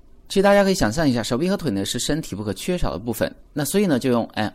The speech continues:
arm and leg来指代很大的代价。All right，我们去看三个例子，怎么去用这样的一个词组。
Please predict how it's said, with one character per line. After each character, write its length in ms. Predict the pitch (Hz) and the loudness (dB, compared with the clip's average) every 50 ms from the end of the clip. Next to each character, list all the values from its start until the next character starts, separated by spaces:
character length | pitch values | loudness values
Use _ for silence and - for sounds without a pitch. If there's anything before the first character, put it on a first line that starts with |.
| - | -2
arm 300 | - 101 113 113 120 127 | 0 0 0 2 0 0
and 220 | 139 143 151 151 151 | 0 0 0 0 0
leg 200 | 160 156 120 92 - | 0 0 0 -2 -4
来 160 | - 92 87 | -6 -8 -8
指 160 | - - - | -8 -8 -6
代 160 | - 90 87 | -4 -4 -4
很 260 | 85 - - 92 78 - - - | -4 -6 -8 -10 -10 -10 -14 -8
大 180 | - 131 139 110 | -6 -4 -4 -4
的 140 | - - - - | -6 -8 -14 -8
代 240 | - 160 160 117 90 | -6 -4 -4 -4 -4
价。 200 | - - 85 - - - - - - - | -6 -8 -8 -8 -10 -16 -20 -20 -14 -4
All 220 | - 120 139 156 160 | -2 0 0 2 2
right， 320 | 143 135 127 127 135 135 - - - - | 0 2 2 0 0 -2 -6 -10 -14 -12
我 80 | - - | -6 -6
们 80 | 92 | -6
去 100 | 92 - | -6 -2
看 180 | - 113 104 101 | -2 0 0 0
三 200 | 92 - 156 143 | 0 2 2 2
个 80 | 135 147 | 2 2
例 100 | 160 131 | 0 0
子， 100 | - - - | -2 -4 -6
怎 120 | - - | -6 -4
么 80 | 85 - | -4 -4
去 180 | - - 135 | -4 -4 -2
用 220 | 151 185 190 156 113 | 0 0 0 0 0
这 120 | - 101 | 0 0
样 100 | 92 85 | 0 0
的 60 | 82 | -2
一 40 | 80 | -4
个 80 | - 87 | -4 -6
词 160 | - - - | -8 -8 -8
组。 160 | - 76 - | -10 -10 -10